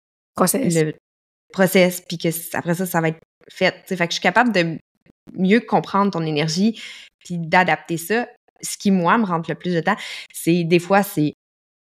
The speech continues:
Speaker 2: Ah non, mais si je dis ça, est-ce que je vais déclencher une vague émotionnelle ? » Mais il faut que je le dise pareil.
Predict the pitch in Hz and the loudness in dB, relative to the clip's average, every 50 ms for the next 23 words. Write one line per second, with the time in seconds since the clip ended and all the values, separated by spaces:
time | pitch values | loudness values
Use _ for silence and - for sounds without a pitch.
0 | _ _ _ _ _ _ - - 165 180 180 180 190 180 175 175 - - - 214 | _ _ _ _ _ _ -8 -8 -6 -4 -4 -4 -4 -4 -4 -6 -6 -8 -6 -4
1 | 208 196 196 - - - 208 208 208 - 202 190 190 180 175 180 180 180 - 127 | -4 -4 -4 -4 -4 -2 -2 -2 -4 -4 -4 -4 -2 -2 -2 -4 -4 -6 -6 -8
2 | 113 - - 214 202 185 131 90 67 - - - 139 - - 135 - - - - | -6 -4 -4 -4 -4 -4 -6 -6 -8 -8 -8 -8 -8 -6 -6 -8 -8 -10 -10 -10
3 | - - - - - - - - - - _ _ _ _ _ - - 170 160 170 | -10 -10 -10 -10 -10 -12 -12 -14 -16 -18 _ _ _ _ _ -6 -4 -4 -2 -2
4 | 196 185 190 175 175 170 175 170 170 165 156 - 143 - | -2 0 0 0 0 0 -2 -2 -2 -2 -4 -4 -6 -8